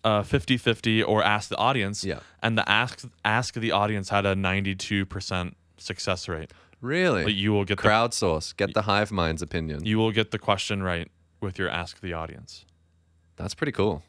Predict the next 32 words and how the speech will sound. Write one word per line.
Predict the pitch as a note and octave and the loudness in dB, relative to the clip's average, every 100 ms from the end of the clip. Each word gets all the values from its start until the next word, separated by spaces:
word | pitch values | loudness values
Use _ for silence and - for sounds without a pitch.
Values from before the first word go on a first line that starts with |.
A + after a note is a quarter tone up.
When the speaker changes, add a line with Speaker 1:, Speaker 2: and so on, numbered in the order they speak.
| _ | _
Speaker 1:
Pretty | - F#2 | -8 -8
much. | D#2+ - - _ _ - - - - | -8 -14 -20 _ _ -20 -20 -16 0
Speaker 2:
Right. | F2+ E2+ - _ _ - - | 2 2 -8 _ _ -6 0
Speaker 1:
Uh, | C3+ C3+ | 2 2
so | - G#3+ E3+ F3 - | 2 4 4 2 -4
Speaker 2:
So | - - G2+ | -10 2 2
when | F#2+ G#2+ | 4 2
trying | G#2 G#2+ | 2 2
to | A2 | 2
decide, | F#2+ - G2 F2+ F#2 _ _ _ _ | -2 2 2 4 0 _ _ _ _
Speaker 1:
it's, | D3 - C#3+ - | -2 0 -6 -6
it's | B2 | -4
not | E3 A#3 | 0 2
a | A#2+ | 4
bad | G#2+ B2+ | 4 4
idea | B2 A#2 G3+ G#2 | 2 0 -2 -2
to, | - - A2 - _ _ _ _ _ _ _ _ | -6 -6 -6 -6 _ _ _ _ _ _ _ _
for | - A2 A2 | 0 2 2
a, | G2+ G#2 - _ _ _ _ _ _ | 0 -4 -18 _ _ _ _ _ _
you, | B2 | -4
now | A#2 A2+ | 0 2
you | A2+ | 4
want, | A#2 A#2 - | 2 0 0
now | A2+ G#2+ | 0 0
the | A2+ | -4
key | - B2 | -2 0
there | A2+ A#2 A2 | 4 4 2
is | G2+ - - _ _ | 0 -6 -16 _ _
you | A2 G#2 | -6 0
have | G#2 | 0
a | G2 | 0
diverse | G2 F#2 F#2 F#2 - | -4 -2 -4 -4 -8